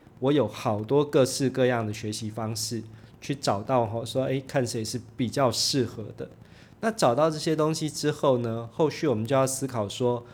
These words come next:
因为线上学习它慢慢变成了一种主流了，那我们在平常怎么去把这一些各式各样的学习方式转换成线上线下都可以做的，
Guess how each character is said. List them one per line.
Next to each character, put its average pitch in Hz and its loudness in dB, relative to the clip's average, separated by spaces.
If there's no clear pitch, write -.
因 180 2
为 175 4
线 139 0
上 135 0
学 120 -2
习 113 -2
它 131 -4
慢 156 0
慢 147 -2
变 127 -2
成 110 -4
了 117 0
一 127 0
种 117 -4
主 104 -4
流 101 -6
了， 117 -6
那 147 0
我 120 0
们 135 0
在 165 2
平 131 -2
常 117 -4
怎 - -6
么 104 -4
去 127 -2
把 104 -4
这 - -2
一 143 2
些 139 -2
各 175 4
式 165 -2
各 143 -2
样 143 2
的 120 0
学 113 -4
习 120 -6
方 123 -2
式 127 -4
转 110 -2
换 135 0
成 120 -2
线 160 4
上 131 -2
线 143 0
下 - -4
都 151 2
可 147 0
以 120 4
做 123 0
的， - -8